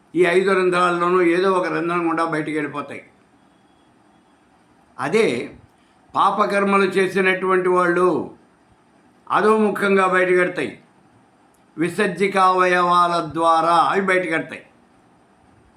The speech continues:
ఇప్పుడు పుణ్యకర్మలు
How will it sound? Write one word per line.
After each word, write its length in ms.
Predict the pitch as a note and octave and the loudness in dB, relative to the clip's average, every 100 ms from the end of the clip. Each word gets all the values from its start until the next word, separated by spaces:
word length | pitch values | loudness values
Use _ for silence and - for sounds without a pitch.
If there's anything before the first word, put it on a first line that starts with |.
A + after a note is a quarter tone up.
| _ _ _ _ _ _ _ _ - | _ _ _ _ _ _ _ _ -10
ఇప్పుడు 340 | C3 E3+ C4 B3+ - _ _ - _ _ _ _ _ _ _ _ _ _ - | -10 -8 -8 -10 -16 _ _ -20 _ _ _ _ _ _ _ _ _ _ -4
పుణ్యకర్మలు 640 | G3 G#3 F#3+ G3 G3 G3 | 0 0 0 0 2 2